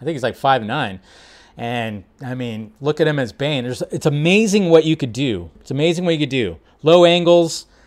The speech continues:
and, of course, boots and whatnot. This is not looking good for the Giants. Jesus. Um, it's amazing what you could do. I mean, 'cause how much of a, how much of a, how, I mean, how big did Tom Hardy look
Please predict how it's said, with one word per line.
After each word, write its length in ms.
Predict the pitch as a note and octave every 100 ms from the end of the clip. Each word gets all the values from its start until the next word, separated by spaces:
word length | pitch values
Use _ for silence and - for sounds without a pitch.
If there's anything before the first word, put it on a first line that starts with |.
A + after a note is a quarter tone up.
| _
and, 100 | C3
of 60 | C3
course, 340 | D3 C#3+ B2+
boots 560 | - D#3 D#3+ D#3+ - -
and 120 | B2
whatnot. 500 | C3 B2+ C3+ C3+ C3 - - -
This 160 | E3
is 120 | C#3+
not 200 | C3+ C3+
looking 240 | C3+ B2 A2
good 160 | A#2+
for 80 | G#2
the 80 | G2+
Giants. 520 | - - - - -
Jesus. 480 | - A#2 G#2+ G#2 - - - - -
Um, 480 | D3 D3+ C#3+ A#2 G2 - -
it's 140 | C3+
amazing 400 | D3 D#3+ E3 D#3
what 140 | D3 C3+
you 100 | C3
could 140 | A2
do. 180 | A#2 G#2
I 80 | G#2
mean, 220 | G#2+ G#2+
'cause 240 | - A#2+
how 160 | A#2 E3
much 180 | D#3+ D3
of 80 |
a, 380 | C3+ B2+ A2 -
how 140 | B2 D#3+
much 240 | E3+ -
of 180 | D#3 B2
a, 340 | C3+ A#2 G#2+ - - _ _ _ _ _ _ _ _ _ _ _
how, 260 | D3+ - - -
I 80 | D3+
mean, 160 | D3+
how 240 | C3+ E3+ D#3+
big 400 | G#2+ D#3+ D3+ B2
did 160 | A#2
Tom 240 | C#3 C#3 A2+
Hardy 260 | C#3+ C3
look 320 | A#2 A#2+ A#2